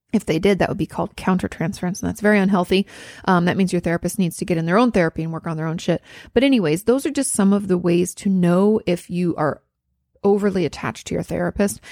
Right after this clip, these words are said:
And I have tons of videos about why, if you want to get on YouTube and just, um, type in Katie Morton attached to therapist, they'll all pop up and you can learn about, like, why that happens.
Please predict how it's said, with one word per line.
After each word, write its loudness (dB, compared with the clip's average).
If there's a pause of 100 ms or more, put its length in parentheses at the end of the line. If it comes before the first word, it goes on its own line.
(120)
And 2
I 4
have -2
tons 2
of 2
videos 2
about -2
why, 0
if 0
you 2
want 2
to 0
get 2
on 2
YouTube 0
and 0
just, -6 (120)
um, -2
type -2
in 0
Katie 2
Morton 0 (280)
attached -4
to 0
therapist, 0 (240)
they'll 4
all 2
pop 0
up -2
and 0
you -2
can 0
learn 2
about, 0
like, -2
why -2
that 0
happens. 0